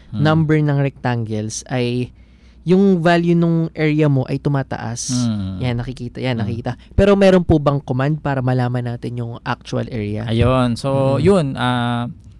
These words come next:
Speaker 1: para, kung gusto nyong malaman yung actual area, ah,
Speaker 2: Mm-mm.
Speaker 1: pwede nyo rin gamitin yung GeoGebra, no? So, di ba, kinukuha natin yung area ng under the curve of, or under the graph of f of x
Speaker 2: X squared.
Speaker 1: equals x squared,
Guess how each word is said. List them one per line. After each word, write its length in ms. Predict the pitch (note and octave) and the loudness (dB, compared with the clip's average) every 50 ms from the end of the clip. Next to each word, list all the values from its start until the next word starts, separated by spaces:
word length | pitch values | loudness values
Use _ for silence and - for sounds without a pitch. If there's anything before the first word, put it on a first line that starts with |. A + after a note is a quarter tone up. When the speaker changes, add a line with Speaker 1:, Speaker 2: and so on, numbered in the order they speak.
| - - - - - | -20 -20 -20 -20 -8
Speaker 1:
para, 300 | - B2 A#2+ C3 C3+ - | -2 0 0 0 -2 -2
kung 160 | - - D#3+ | -2 0 2
gusto 180 | E3 D#3+ - F#3+ | 2 2 2 0
nyong 160 | F3 F3 E3+ | 0 2 2
malaman 380 | F3 E3+ E3 E3 E3 E3 E3 | 2 2 2 2 2 2 0
yung 100 | E3 E3 | 0 0
actual 300 | C#3 D3+ D3 - - C#3+ | -2 -4 -4 -4 -4 -4
area, 560 | C#3 C3 D#3+ G3 G3 E3 B2 A2 A2+ C3 D3 D#3 | -2 -2 -2 -2 0 0 0 0 0 -2 -4 -6
ah, 240 | D#3 A2+ A#2 A#2+ | -8 -6 -4 -4
Speaker 2:
Mm-mm. 80 | A#2 A#2 | -2 0
Speaker 1:
pwede 160 | C#3+ D3 - D3+ | 0 0 2 2
nyo 140 | D3+ D#3 | 2 2
rin 160 | D#3+ E3+ D#3+ D#3 | 2 2 0 0
gamitin 320 | D#3 D3+ D3+ D3 C#3+ C#3+ | 0 0 0 -2 -2 0
yung 140 | D3 D3 C#3+ | 0 0 2
GeoGebra, 640 | C3 C3+ C#3 C#3+ C#3 C#3+ - C3 B2 A2+ A2 A#2 A#2+ | 2 2 2 2 2 0 0 2 0 0 0 0 -2
no? 160 | B2 B2+ E3 E3+ | -4 -6 -6 -8
So, 640 | - - A#2+ A#2+ A#2+ A#2+ B2 A#2+ A#2+ A#2+ A#2 A2+ - - - - - - | -10 -8 -6 -6 -4 -4 -4 -4 -4 -4 -6 -8 -10 -16 -20 -20 -16 -8
di 80 | - A#2+ | -6 -2
ba, 240 | B2 C#3+ C3+ C3 B2 | 0 2 2 2 2
kinukuha 420 | A2+ A#2+ A#2+ A#2+ B2 B2 A2 A#2+ | 0 0 -2 -2 -2 -2 0 0
natin 400 | A#2+ A#2 A2+ A2+ A2+ - A2+ G#2+ | 0 0 0 -2 -2 -4 -4 -2
yung 460 | G#2+ G#2 G#2 G#2 G2+ G#2 G#2 G#2+ - | -2 -2 -2 -2 -2 -2 -4 -4 -6
area 480 | - A2+ A#2 A2+ A2+ A2 A2 A2 G#2+ G#2+ | -4 -4 -2 -2 -2 -2 -2 -2 -2 -2
ng 500 | G#2+ G#2 G2+ G2+ G2 G2 G2 G2 G2 - - - - - - - - - - - | -2 -2 -2 -2 -2 -4 -4 -4 -6 -8 -12 -16 -20 -20 -20 -20 -20 -20 -16 -8
under 540 | - A2 B2 B2 B2+ B2+ B2 A#2+ A#2+ A#2+ A2+ | -4 -2 0 2 2 2 2 2 0 0 -2
the 360 | G#2 A2+ G#2+ G#2 G#2 G#2 G#2 | -2 -4 -4 -2 -2 -4 -4
curve 340 | - - B2 A#2 A#2+ B2+ A#2+ A#2 | -2 0 0 2 2 0 -2 -6
of, 360 | - A2 G#2+ G#2 G#2+ G#2+ - - - | -8 -8 -6 -6 -6 -8 -10 -14 -14
or 120 | - A2+ | -10 -6
under 240 | A#2 C3 C#3 C#3 E3+ | -4 -4 -2 -2 -2
the 120 | D3 C3 | -2 -4
graph 320 | A#2+ - C3 A#2+ A#2 A2 - | -4 -2 -2 -2 -2 -2 -4
of 160 | G#2+ G2 - | -8 -12 -10
f 160 | - A#2 A#2 | -10 -10 -4
of 140 | - D#3 C#3 | -2 -2 -2
x 80 | A2+ A#2 | -2 -4
Speaker 2:
X 80 | A#2 | -4
squared. 220 | - B2+ A#2 A2+ A2 | -4 -4 -4 -4 -6
Speaker 1:
equals 180 | - G2+ G#2 - | -6 -8 -8 -8
x 160 | - E3 D#3+ - | -10 -10 -10 -8
squared, 320 | - - B2 A#2 C3 D#3 | -6 -4 -4 -4 -4 -4